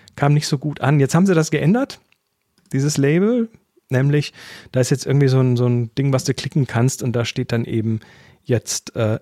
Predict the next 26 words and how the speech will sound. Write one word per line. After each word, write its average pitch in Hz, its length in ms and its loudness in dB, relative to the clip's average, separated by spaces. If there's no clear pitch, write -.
A-I-Info. 127 840 2
Also 113 160 2
nicht 113 220 0
Made 131 240 4
with 151 160 2
A 127 340 2
I, 135 60 2
sondern 117 400 0
A-I-Info. 110 640 -2
Also 101 180 -4
dass 101 140 -2
du 117 140 -4
quasi 107 360 0
draufklicken 123 480 2
kannst, 113 280 0
um - 60 -4
Informationen 110 640 0
zu 107 100 -4
bekommen, 104 520 0
was 95 200 -4
da 98 160 -2
an 101 180 -6
A 107 340 -2
I 110 40 -4
verwendet 107 500 -2
wurde. 113 260 -2